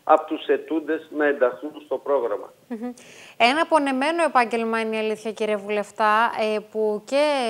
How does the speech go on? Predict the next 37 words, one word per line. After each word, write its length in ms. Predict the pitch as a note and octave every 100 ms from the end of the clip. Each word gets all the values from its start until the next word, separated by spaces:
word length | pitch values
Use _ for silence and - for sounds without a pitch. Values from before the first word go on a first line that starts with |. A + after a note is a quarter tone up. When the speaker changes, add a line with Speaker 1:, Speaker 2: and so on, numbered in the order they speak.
| G#3+ G3+ G3
Speaker 2:
ε, 100 | G#3
οι 60 | G#3
αλίες, 480 | G#3+ G#3+ A#3 A#3 -
ειδικά 300 | G3+ G3+ B3
και 180 | C4+ C4+
στην, 320 | - C4 A3+
ε, 200 | G#3+ G3+
περιοχή 280 | G3+ G3 G#3+
της, 200 | G#3 G#3+
ε, 60 |
Σαμοθράκης 920 | F#3+ G3+ G3 G#3 G3+ G3 G#3 G#3 A3+ - - - -
και 120 | A3+
στο 100 | G#3+
Θρακικό 320 | G#3 G3+ G#3+ A#3+
έχουν 400 | B3+ C#4+ C4 A#3
ζήσει 220 | B3+ -
πραγματικά 440 | B3+ A3+ A3+ B3
και 140 | B3+ A#3
δύσκολες 500 | B3 C4 C#4 A#3+ G#3
στιγμές 480 | G#3+ G3+ G#3+ A#3
με 140 | A#3+ A3
την 180 | A3 G3+
τουριστική 380 | G#3+ F#3+ A3
προκλητικότητα 800 | B3+ C4+ B3+ A3 B3 C4 B3+ A#3
των 180 | A3 G#3
Τούρκων 340 | B3 - C4+ A#3
αλιέων 520 | G#3 G3 G3 G#3+ B3 - - - -
και 160 | B3
μία 320 | A#3 C4+ D4+ B3+
δύσκολη 400 | D4+ - D#4 C#4+
συνολικότερα 640 | - B3+ A#3+ C4+ C#4+ D4 C4+
κατάσταση 640 | A#3 C4+ C4+ C#4+ C#4 C4+
που 160 | G#3+ A#3+
αντιμετώπιζαν 840 | A3 A#3+ A3+ D4 D#4+ C#4+ A3+ G#3+
τα 100 | G3+
προηγούμενα 720 | G#3+ G#3+ G3+ A3 G#3+ G3+ G3
χρόνια, 640 | F#3 - G3+ F#3+ G3 A3